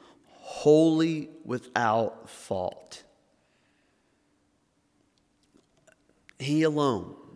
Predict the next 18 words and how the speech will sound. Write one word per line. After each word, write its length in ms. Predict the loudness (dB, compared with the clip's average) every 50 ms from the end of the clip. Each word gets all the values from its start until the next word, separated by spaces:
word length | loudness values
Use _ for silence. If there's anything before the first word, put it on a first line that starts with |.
| -20 -20 _ _ _ -6
out 180 | -4 -2 -2
of 220 | -2 -4 -6 -10 -18 -20 -20 -20 -20 -20 _ _
all 260 | -2 0 2 2 4 2
of 160 | 0 -2 -2
the 80 | -6
beings 540 | -2 0 0 0 0 0 -2 -2 -2 -4 -4
in 120 | -4 -4 -4
the 80 | -4
universe, 520 | -4 -4 -4 -4 -4 -6 -8 -10 -8 -8 -6
are 220 | -6 -4 -6 -6 -6 -6
unable 840 | -4 -2 -2 0 0 0 0 -2 -2 -4 -6 -6 -6 -8 -10 -12 -18 -20 -20 _ _ _ -20 -20 _ _ _
to 140 | -18 -14 -12
sin, 480 | -10 -10 -8 -8 -8 -8 -8 -8 -10 -14 -20 -20 _ _ _ _ _ _ _ _ _ _ _ -20 -6 0
is 260 | 2 4 4 4 2
unable 540 | 2 0 0 0 0 0 -2 -2 -4 -6 -12
to 180 | -12 -12 -12 -10
sin. 520 | -10 -8 -8 -6 -6 -8 -8 -10 -16 -20 -20 _ _ _ _ _ _ _ _ _ _ _ _ _ _ _ _ -20 -20 -20 -20 _ -20 -20 _ _ _ _ _ _ _ _ _ _ _ _ _ _ _ _ _ _ _ _ _ _ _ _
He's 160 | -14 -14 -12